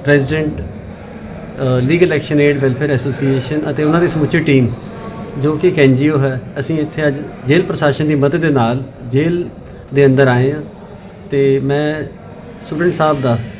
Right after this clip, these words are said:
ਸ਼੍ਰੀ ਰਾਜੀਵ ਅਰੋੜਾ ਜੀ ਦਾ ਅਤੀ ਧੰਨਵਾਦੀ ਹਾਂ ਕਿ ਉਹਨਾਂ ਨੇ ਸਾਨੂੰ ਅੱਜ ਜੇਲ੍ਹ ਦੇ ਅੰਦਰ ਆ ਕੇ ਜੋ ਇੰਟਰਨੀ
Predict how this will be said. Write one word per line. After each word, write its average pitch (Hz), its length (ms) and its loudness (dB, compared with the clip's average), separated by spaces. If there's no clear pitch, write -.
ਸ਼੍ਰੀ 156 240 0
ਰਾਜੀਵ 151 420 0
ਅਰੋੜਾ 143 260 2
ਜੀ 135 160 0
ਦਾ 139 200 -2
ਅਤੀ 165 220 -4
ਧੰਨਵਾਦੀ 143 520 0
ਹਾਂ 147 140 -2
ਕਿ - 80 -8
ਉਹਨਾਂ 180 280 2
ਨੇ 185 80 4
ਸਾਨੂੰ 143 460 2
ਅੱਜ 127 160 0
ਜੇਲ੍ਹ 139 480 0
ਦੇ 170 160 0
ਅੰਦਰ 147 240 0
ਆ 139 140 6
ਕੇ 127 280 -2
ਜੋ 165 380 2
ਇੰਟਰਨੀ 156 560 4